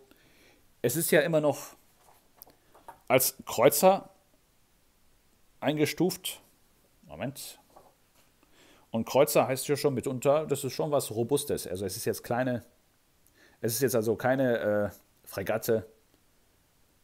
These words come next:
oder noch kleiner Korvette. Hier die U S S Frederickson, ein Raumschiff der Excelsior-Klasse, kämpft in der zweiten Flotte mit der Curie.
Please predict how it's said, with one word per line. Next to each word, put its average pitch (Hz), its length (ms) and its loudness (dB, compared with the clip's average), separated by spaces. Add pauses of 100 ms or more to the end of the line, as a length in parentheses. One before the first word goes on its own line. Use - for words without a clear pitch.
(140)
oder 95 400 0 (460)
noch 117 180 -2
kleiner 113 300 -2
Korvette. 110 600 2 (3250)
Hier 165 360 6 (540)
die 135 140 6
U 196 60 12
S 190 80 10
S 156 160 0
Frederickson, 131 720 4 (720)
ein 120 140 6
Raumschiff 156 440 6
der 110 180 6
Excelsior-Klasse, 147 680 2 (300)
kämpft 185 240 6
in 156 100 2
der 113 80 6
zweiten 139 300 2
Flotte 117 280 2
mit 98 220 -4
der 101 120 2
Curie. 107 540 2